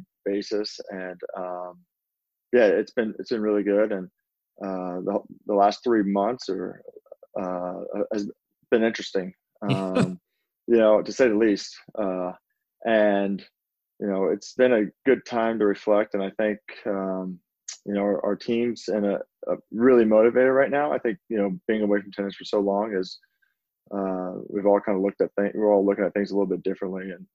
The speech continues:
Speaker 1: understand how fortunate we are to, uh, to play and, uh, you know, when we are able to. So it's
Speaker 2: Yeah,
Speaker 1: good.
Speaker 2: for sure. And I'm, I'm, I know it must feel good to see some of the guys back 'cause we've all just been so isolated for so long. So
Speaker 1: It's been great. I mean,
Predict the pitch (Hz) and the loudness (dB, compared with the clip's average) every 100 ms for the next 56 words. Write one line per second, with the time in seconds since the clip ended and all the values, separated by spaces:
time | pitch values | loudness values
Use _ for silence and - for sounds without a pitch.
0 | - 101 92 101 98 98 - 104 98 - | -6 -4 -2 -2 0 -2 -2 -2 -2 -2
1 | 95 78 101 101 101 95 _ - 95 92 | -6 -2 -2 -2 -4 -6 _ -8 -4 -4
2 | 90 90 90 95 _ _ _ _ _ _ | -4 -6 -8 -12 _ _ _ _ _ _
3 | _ - 95 101 98 101 95 - 95 98 | _ -4 0 2 4 2 0 -4 -4 -4
4 | 92 92 - 101 101 101 98 92 95 92 | -6 -12 -10 -4 -2 0 0 0 -2 -2
5 | - - - - - _ _ _ - - | -6 -8 -6 -6 -8 _ _ _ -14 -6
6 | 127 95 95 - 120 - 131 117 104 127 | -4 -4 -6 -10 -10 -4 -2 -2 -4 -6
7 | 120 123 131 127 131 131 - - 139 127 | -4 -4 -2 -2 0 -2 -4 -14 -6 -2
8 | 135 127 123 - 131 113 120 113 110 - | 0 0 -2 -2 -6 -4 -6 -6 -6 -4
9 | 131 143 131 117 113 113 110 107 117 107 | -2 -2 -4 -6 -8 -8 -8 -8 -10 -10
10 | 113 110 110 113 120 113 107 113 104 - | -16 -14 -10 -6 -6 -8 -16 -18 -14 -10
11 | 117 113 113 110 101 98 _ - - - | -8 -8 -10 -12 -20 -20 _ -20 -20 -20
12 | 78 - - - - - - _ _ _ | -18 -20 -20 -20 -20 -20 -20 _ _ _
13 | _ _ - 104 143 120 110 110 101 - | _ _ -6 0 2 4 6 6 4 0
14 | 104 101 98 | -2 -2 -4